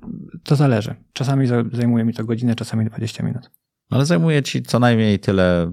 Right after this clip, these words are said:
Speaker 2: zazwyczaj, ile trwa odcinek, nie?
Speaker 1: Mm-mm. Nie,
Speaker 2: Krócej?
Speaker 1: dużo mniej.
Speaker 2: Okej.
Speaker 1: Dużo mniej. Nie, ja, ja mogę, ja zadawać pytania mogę bez końca. To mi się nigdy nie kończy. Ja
Speaker 2: A,
Speaker 1: jestem
Speaker 2: okej.
Speaker 1: po prostu super
Speaker 2: A
Speaker 1: ciekawy.
Speaker 2: ja siedzę dwie, trzy godziny przed każdym odcinkiem, przygotowując się.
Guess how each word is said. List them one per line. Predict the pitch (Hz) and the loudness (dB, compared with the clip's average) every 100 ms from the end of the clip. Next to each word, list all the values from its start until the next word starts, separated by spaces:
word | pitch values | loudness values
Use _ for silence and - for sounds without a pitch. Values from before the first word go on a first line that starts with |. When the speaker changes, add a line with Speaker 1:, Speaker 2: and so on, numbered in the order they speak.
| 95 | -4
Speaker 2:
zazwyczaj, | 117 92 87 92 90 87 | 0 0 0 -2 0 -2
ile | 82 85 | 0 -2
trwa | 80 92 | -2 -4
odcinek, | 85 - - - - | -4 -6 -10 -6 -2
nie? | 131 - _ - | -4 -4 _ 0
Speaker 1:
Mm-mm. | 139 127 - _ - | 2 0 -2 _ -2
Nie, | 147 | 2
Speaker 2:
Krócej? | - - 156 | 2 4 4
Speaker 1:
dużo | 156 123 | 6 4
mniej. | 117 | 2
Speaker 2:
Okej. | 82 80 _ - | 0 -4 _ -2
Speaker 1:
Dużo | 131 123 | 0 0
mniej. | 117 131 | 2 4
Nie, | 139 127 | 4 4
ja, | 143 160 170 | 2 2 2
ja | 165 175 | 2 2
mogę, | 180 175 165 - - - - | 2 2 0 -6 -18 -16 -4
ja | 127 | 0
zadawać | 135 170 202 | 4 4 4
pytania | - 156 139 127 | 2 0 2 4
mogę | 113 | 2
bez | 107 104 | 0 -2
końca. | - 123 127 - _ _ | -4 -6 -6 -10 _ _
To | 127 | -6
mi | 123 | -4
się | - | -2
nigdy | 117 113 | -2 -2
nie | - | -4
kończy. | 120 117 123 - | -6 -6 -8 0
Ja | 127 | 2
Speaker 2:
A, | |
Speaker 1:
jestem | 123 131 | 2 0
Speaker 2:
okej. | 131 | 0
Speaker 1:
po | |
prostu | 131 - | -2 -2
super | 127 131 120 | -4 -2 -2
Speaker 2:
A | |
Speaker 1:
ciekawy. | - 110 | 0 2
Speaker 2:
ja | 110 | 2
siedzę | - 107 104 | 2 0 0
dwie, | 98 98 | 0 -2
trzy | - 92 | -4 -2
godziny | 90 85 78 | -2 0 -4
przed | - - | -6 -8
każdym | - 87 82 | -6 -4 -6
odcinkiem, | - - 90 - | -6 -6 -8 -8
przygotowując | - - 92 90 98 | -8 -8 -6 -6 -8
się. | - | -12